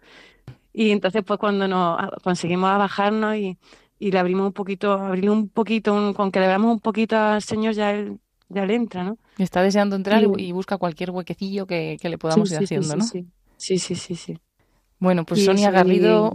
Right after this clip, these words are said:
Speaker 2: Escuín, muchísimas gracias por haber estado con nosotros. Testimonio vivo, ¿no? de, de lo que Dios hace en, en tantas personas y quizás, pues, pueda hacer también en tantos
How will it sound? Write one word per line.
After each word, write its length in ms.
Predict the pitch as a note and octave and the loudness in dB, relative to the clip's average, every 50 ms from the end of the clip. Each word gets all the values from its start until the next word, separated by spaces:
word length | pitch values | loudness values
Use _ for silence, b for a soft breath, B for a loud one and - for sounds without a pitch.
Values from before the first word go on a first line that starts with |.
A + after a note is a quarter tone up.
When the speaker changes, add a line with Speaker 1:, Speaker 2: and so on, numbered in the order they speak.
| F#3 - | -4 -6
Speaker 2:
Escuín, 600 | - F#3+ E3+ - - - G3+ G#3 A#3 B3+ D4 C#4+ | -6 -6 -6 -6 -4 0 2 4 4 4 2 2
muchísimas 560 | B3 G3+ G3 - G#3 F#3+ G3 A3 G#3+ G#3 F#3+ - | 0 -2 -2 0 0 0 2 2 2 2 2 0
gracias 240 | F#3+ G3+ - G3 | 0 -2 -2 -4
por 140 | - - F#3+ | -2 2 2
haber 140 | F3+ F3+ F3 | 2 2 2
estado 280 | E3+ - F3+ F3 F3 E3+ | 0 0 0 0 0 0
con 140 | - F3 | 0 0
nosotros. 760 | F3 E3 - - F#3+ F#3+ - G#3 G#3+ A3 A3 A3 A3 - - B B B B B B B | 0 0 0 -2 -2 -2 0 2 2 2 2 0 -2 -6 -12 B B B B B B B
Testimonio 480 | F#3 F3 - - F3 F3+ F#3 G3+ G3+ | -2 -2 -2 0 -2 0 2 2 2
vivo, 280 | F#3+ G#3+ A3+ G#3 G3+ F#3 | 2 2 2 2 0 0
¿no? 140 | G3+ A3 A3 | 0 0 0
de, 520 | G#3 G3 F#3 F#3 F3 E3+ E3 D#3 D#3 E3 E3 | 0 0 0 0 0 0 0 0 -2 -4 -4
de 140 | D#3+ E3+ E3+ | -2 -2 -2
lo 120 | E3 D#3 | -2 0
que 100 | - D#3+ | -2 -2
Dios 240 | D#3+ E3+ F3 - F#3 | 0 0 0 2 0
hace 500 | F3 - - F#3+ F#3+ F#3+ F#3+ F#3 F3+ E3 | 0 0 0 2 2 2 2 2 2 0
en, 320 | E3 E3 D#3+ D#3 D#3 D#3 - | 0 0 2 0 0 -2 -2
en 140 | D#3 D3+ | -2 -2
tantas 300 | D3+ E3+ E3 - F#3 - | 0 0 0 0 0 -2
personas 500 | - F3+ D#3 - - G3 A3 C#4 D4+ - | -2 -2 -2 0 2 2 2 2 0 -2
y 60 | A3 - | -4 -4
quizás, 260 | F#3+ - D#3+ D#3 - | -4 -4 -6 -6 -4
pues, 160 | - E3+ D#3+ | -4 -8 -6
pueda 240 | - - E3 D#3+ D#3+ | -2 0 0 0 0
hacer 200 | D3+ E3+ D#3+ - | 0 -2 -2 -2
también 340 | - D#3 D#3 D#3 D#3+ E3+ F3 | -2 -2 0 0 0 0 0
en 120 | E3 D#3+ | -2 -2
tantos 680 | - D#3+ D#3 - - D#3+ D#3+ D#3 D#3 D#3 D3+ C#3+ - | -2 -4 -4 -2 0 2 2 4 4 2 0 -2 -6